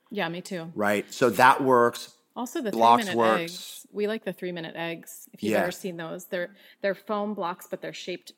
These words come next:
Speaker 1: they're oblong. And so if you get two of them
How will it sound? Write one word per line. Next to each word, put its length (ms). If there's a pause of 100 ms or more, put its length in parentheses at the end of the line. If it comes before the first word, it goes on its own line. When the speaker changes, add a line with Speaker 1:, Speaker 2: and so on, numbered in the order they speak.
(180)
Speaker 1:
they're 200
oblong. 560 (400)
And 120
so 80
if 140
you 60
get 220
two 280
of 160
them 360